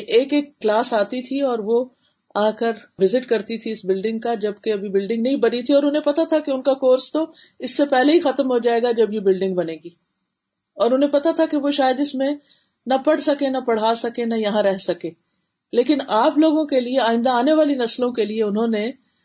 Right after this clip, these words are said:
اپنے مال میں سے بچت کر کے، بچا کے تو یہاں لگایا تھا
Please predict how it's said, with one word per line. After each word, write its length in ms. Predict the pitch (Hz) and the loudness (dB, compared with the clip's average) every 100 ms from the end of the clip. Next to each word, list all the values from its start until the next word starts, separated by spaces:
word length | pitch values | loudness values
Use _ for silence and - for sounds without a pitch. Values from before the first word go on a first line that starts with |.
| _ _ - | _ _ -4
اپنے 360 | 226 220 262 285 277 | -4 0 2 2 0
مال 300 | 202 208 226 | -2 0 0
میں 140 | 214 208 | -2 -2
سے 220 | 233 226 180 | 2 2 2
بچت 360 | 190 190 226 220 | -2 -2 -4 -2
کر 220 | - 226 | 0 0
کے، 200 | 254 240 226 | 0 -2 -2
بچا 380 | 190 202 202 226 | -2 2 2 2
کے 140 | 233 220 - _ _ _ | -2 -4 -6 _ _ _
تو 40 | 214 | -4
یہاں 240 | 208 202 | -2 2
لگایا 360 | 190 175 165 165 | 2 2 2 -2
تھا 160 | 175 | -4